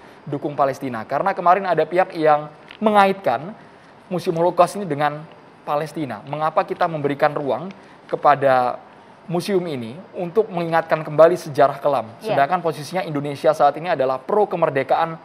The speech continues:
Speaker 1: Palestina.
Speaker 2: Ya, jangan sampai kemudian adanya, eh, berdirinya museum ini kemudian mengarah kepada isu bahwa Indonesia ini sudah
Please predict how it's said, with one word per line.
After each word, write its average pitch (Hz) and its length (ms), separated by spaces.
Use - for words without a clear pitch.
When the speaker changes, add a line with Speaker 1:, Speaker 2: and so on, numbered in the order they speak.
Speaker 1:
Palestina. 147 560
Speaker 2:
Ya, 226 120
jangan 226 360
sampai 233 480
kemudian 220 640
adanya, 202 560
eh, 208 80
berdirinya 226 440
museum 220 380
ini 240 300
kemudian 226 240
mengarah 214 400
kepada 214 320
isu 220 360
bahwa 214 360
Indonesia 208 400
ini 240 80
sudah 233 320